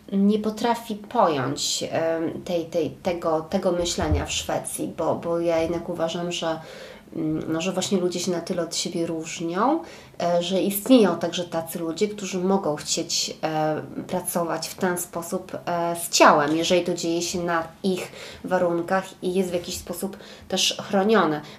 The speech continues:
Mam wrażenie, że prostytutka w Amsterdamie, która pracuje w takiej sytuacji, że w każdej chwili może nacisnąć guzik i przyjdzie jej na pomoc ochroniarz, jest w lepszej sytuacji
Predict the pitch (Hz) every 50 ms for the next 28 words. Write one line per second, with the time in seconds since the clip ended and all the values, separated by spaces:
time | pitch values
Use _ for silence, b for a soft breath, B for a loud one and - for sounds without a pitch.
0 | B - 180 175 170 170 170 165 - 180 180 175 170 170 170 165 170 170 160 160
1 | B B B B B B - 190 185 - - 185 175 175 180 185 185 - - 180
2 | 175 170 170 165 165 165 - - - 180 170 - - 185 175 170 160 156 160 165
3 | 175 202 220 220 - - - - - 175 175 165 165 160 160 180 165 156 - -
4 | - 202 185 185 180 175 165 160 160 160 B B B B B B B - - -
5 | 190 - 208 202 196 - - - 175 170 175 175 - 190 180 180 175 170 - -
6 | - 208 196 196 202 190 180 180 - - 196 185 175 170 170 175 175 170 165 165
7 | 165 - 196 196 - 185 165 160 156 160 180 175 - 208 220 208 196 185 165 -
8 | - B B B B B B B - - - - - - 208 196 196 - 190 175
9 | 170 175 170 165 165 - - 190 190 180 175 165 160 - - - - - 180 -
10 | - 202 190 185 170 165 160 160 175 202 240 262 254 - B B B B B B
11 | B - 180 185 180 - - - 202 208 233 277 285 - - - 190 190 - 196
12 | - - 180 170 160 160 165 - - - - 220 247